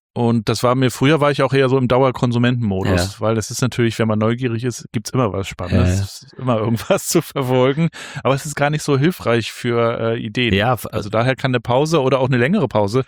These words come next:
Speaker 1: auch super gut sein.
Speaker 2: Ja, voll. Also ich hatte auch, ähm, damals, ähm, ich sag jetzt mal so, ich spreche jetzt mal in der, in der Folge der Sendung immer mal vom alten und vom neuen T drei N, ne?
Speaker 1: Ja.
Speaker 2: Ähm,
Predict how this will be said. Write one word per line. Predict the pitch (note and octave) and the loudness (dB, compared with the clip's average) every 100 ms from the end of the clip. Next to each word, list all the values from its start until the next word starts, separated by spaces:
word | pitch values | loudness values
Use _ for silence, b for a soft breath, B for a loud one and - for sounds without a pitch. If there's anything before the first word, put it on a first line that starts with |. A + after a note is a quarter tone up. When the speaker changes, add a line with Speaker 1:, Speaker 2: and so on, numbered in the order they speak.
| B B | B B
Speaker 1:
auch | C3 | -8
super | - C3+ B2+ | -6 -4 -6
gut | C3 C#3 | -4 -2
sein. | |
Speaker 2:
Ja, | G#2 B2 | 0 0
voll. | - B2+ | 0 0
Also | G2+ C#3 - | 0 -4 -4
ich | - | -4
hatte | A#2 C3 | -2 0
auch, | - A2+ - - | 0 -2 -6 -8
ähm, | - F#2+ E2+ E2+ - - | -2 0 0 -2 -6 -8
damals, | F#2+ G2+ C3 C#3 - - | -2 0 0 -2 -4 -2
ähm, | F#2 F#2+ F#2 - | 2 2 2 -2
ich | F#2 | -6
sag | - E2 | -4 -4
jetzt | - - | -6 -4
mal | E2+ D#2+ | -2 -2
so, | - | -2
ich | - | -4
spreche | - G#2+ | -4 -2
jetzt | F#2+ - | -2 -2
mal | E2 | 0
in | E2 E2 | 2 2
der, | E2 D#2 - - | 0 0 -4 -6
in | D#2+ | -6
der | E2 | -6
Folge | E2+ - F#2+ F#2 | -6 -2 -2 0
der | E2+ | 0
Sendung | F2 F2+ E2+ | 0 0 0
immer | D#2+ | 0
mal | E2 | -2
vom | - E2 | -4 -4
alten | - F2 E2+ | -2 -2 -2
und | E2 | -8
vom | - | -6
neuen | D#2 D#2+ E2 | -6 -6 -6
T | - - | -8 -8
drei | D#2 | -8
N, | D2+ D#2+ | -8 -8
ne? | E2 G#2 B B | -6 -6 B B
Speaker 1:
Ja. | A2+ G#2+ - | -6 -6 -4
Speaker 2:
Ähm, | E2 E2+ E2 | -2 0 0